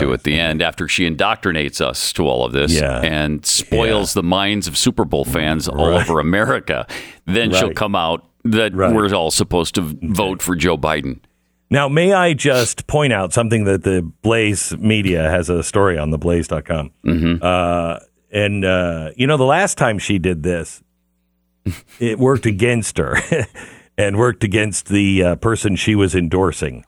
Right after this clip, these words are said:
Speaker 1: Well,
Speaker 2: Uh,
Speaker 1: that's,
Speaker 2: so
Speaker 1: that's, she didn't have the health of, help of, uh, Travis Kelce in the N F L at that
Speaker 2: Oh,
Speaker 1: point.
Speaker 2: okay. So
Speaker 1: Yeah.
Speaker 2: you're gonna get two.
Speaker 1: Yes.
Speaker 2: Yeah. Okay.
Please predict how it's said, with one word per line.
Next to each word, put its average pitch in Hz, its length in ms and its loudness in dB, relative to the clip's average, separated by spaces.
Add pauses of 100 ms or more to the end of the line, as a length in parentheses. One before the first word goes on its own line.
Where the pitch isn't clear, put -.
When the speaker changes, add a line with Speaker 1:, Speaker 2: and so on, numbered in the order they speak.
Speaker 1:
Well, 113 180 2
Speaker 2:
Uh, 107 160 2
Speaker 1:
that's, 85 200 0
Speaker 2:
so 113 100 0
Speaker 1:
that's, 117 340 -2
she 127 160 0
didn't 101 220 -2
have 90 160 0
the 71 80 -4
health 71 260 -4
of, 62 180 -4
help 85 280 -4
of, 57 180 -4
uh, 58 160 0
Travis 64 440 -2
Kelce 95 380 -2
in 76 60 0
the 78 140 0
N 76 80 -2
F - 120 -4
L 82 120 0
at 160 220 0
that - 120 0
Speaker 2:
Oh, 113 100 0
Speaker 1:
point. 117 140 0
Speaker 2:
okay. 85 160 -2
So 113 180 0
Speaker 1:
Yeah. 104 60 0
Speaker 2:
you're 104 100 -2
gonna 113 120 2
get 107 200 0
two. 127 420 0
Speaker 1:
Yes. 110 180 2
Speaker 2:
Yeah. 78 300 0
Okay. 82 300 -2